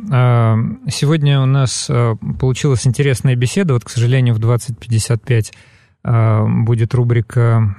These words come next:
"Москва едет". Мы должны будем закончить нашу программу. Жаль, что не получилось пообщаться со слушателями, а, с, с помощью телефона, но, а, очень активно писали, а, нам, поэтому я хочу, а,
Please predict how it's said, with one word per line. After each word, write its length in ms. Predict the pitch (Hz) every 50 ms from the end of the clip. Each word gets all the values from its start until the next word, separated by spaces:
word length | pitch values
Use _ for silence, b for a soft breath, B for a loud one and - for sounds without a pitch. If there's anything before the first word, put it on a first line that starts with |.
| B
"Москва 440 | - - 117 113 104 - - 123 120
едет". 520 | 113 107 117 160 196 180 160 139 - - B B B B B B B _
Мы 160 | - 120 120
должны 320 | 113 107 113 110 101 117 120
будем 200 | 107 117 110 110
закончить 400 | 110 120 - - 180 170 - -
нашу 220 | 147 135 - -
программу. 640 | 123 131 123 120 113 120 120 117 113 110 107 101 B B B B B B B B B _ -
Жаль, 220 | 127 117 151 147
что 160 | 120 - - 135
не 80 | 131
получилось 500 | 117 - 135 127 120 - - 131 117 107
пообщаться 600 | - - 127 120 113 - - 131 120 - - -
со 140 | 104 - 123
слушателями, 560 | 110 - 180 190 - - - 147 139 131 127 123
а, 920 | 120 120 117 117 120 131 127 117 113 113 113 110 110 107 - 117 123 131
с, 200 | 123 - - 139
с 40 |
помощью 380 | - - 135 123 120 - - 117
телефона, 480 | - 123 127 120 - 190 202 202 170 139
но, 1000 | 135 139 139 139 135 131 131 123 120 113 113 131 123 131 123 120 120 117 117
а, 0 |
очень 400 | 120 - - 139 139 - - 135
активно 360 | 123 - - - 127 117 110
писали, 680 | 101 - 113 - - 151 170 185 190 180 180 175 165 - -
а, 240 | - - 135 120 120
нам, 420 | 120 123 131 131 127 123 123 123
поэтому 400 | - - 131 127 131 - - 135
я 160 | 123 120 120 117
хочу, 460 | - - 113 - - 123 117 107 101 B B B B B B B B B B -
а, 480 | - 110 110 107 107 104 104 107 107